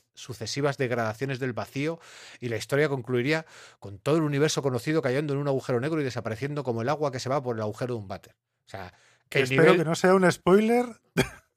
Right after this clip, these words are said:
Speaker 1: el nivel, no, no lo es.
Speaker 2: de los tres cuerpos.
Speaker 1: No lo es. Y de hecho, el, el, ¿cómo dice que se iba a llamar? El, el problema de los tres mil cuerpos. O sea, está
Speaker 2: De los
Speaker 1: haciendo,
Speaker 2: tres mil cuerpos, sí.
Speaker 1: está haciendo autoparodia de una manera salvaje, ¿no?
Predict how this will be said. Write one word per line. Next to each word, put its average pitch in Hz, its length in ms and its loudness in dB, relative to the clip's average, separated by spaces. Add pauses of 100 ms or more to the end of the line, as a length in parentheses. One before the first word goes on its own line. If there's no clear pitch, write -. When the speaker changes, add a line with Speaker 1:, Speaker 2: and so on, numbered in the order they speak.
(120)
Speaker 1:
el 135 240 -2
nivel, 127 360 0
no, 120 160 -2
no 120 100 -2
lo 107 140 -2
es. 170 280 -4
Speaker 2:
de 190 120 -2
los 175 100 -4
tres 175 220 -2
cuerpos. 151 500 -8
Speaker 1:
No 139 160 0
lo 120 140 0
es. 113 200 -6 (200)
Y 143 160 -10
de 120 100 -2
hecho, 127 240 -2
el, 110 400 -6
el, 101 560 -12
¿cómo 127 180 -8
dice 135 220 -8
que 107 100 -12
se - 120 -10
iba 113 100 -6
a - 20 -8
llamar? 110 280 -8
El, 104 260 -10
el 113 140 -12
problema 131 220 0
de 165 40 4
los 151 100 2
tres 120 140 0
mil 135 160 -4
cuerpos. 110 400 -4
O 95 60 -14
sea, 107 120 -8
está - 140 -6
Speaker 2:
De 147 40 0
los 143 80 2
Speaker 1:
haciendo, 147 160 2
Speaker 2:
tres 160 100 -2
mil 170 160 -2
cuerpos, 135 380 -4
sí. 151 80 -8
Speaker 1:
está 135 100 -2
haciendo 139 200 0
autoparodia 127 640 2
de 127 60 -2
una 120 140 -2
manera 113 220 -2
salvaje, 87 440 -14
¿no? 92 180 -18